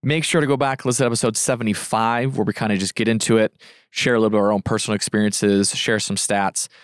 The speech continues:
and just start to open up this massive topic. Uh, in this particular s-,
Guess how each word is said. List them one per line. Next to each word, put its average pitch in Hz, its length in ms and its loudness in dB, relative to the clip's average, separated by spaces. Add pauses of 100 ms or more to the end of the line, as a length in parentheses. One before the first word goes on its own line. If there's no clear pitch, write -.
(220)
and 101 180 -2
just - 480 -2 (100)
start 107 300 -2
to - 180 -4
open 104 300 0
up 95 220 0
this 92 560 0 (180)
massive 101 640 -2
topic. - 580 -2 (480)
Uh, 95 280 -2
in 101 220 -4
this 160 380 0 (140)
particular 90 560 -2 (180)
s-, - 240 -10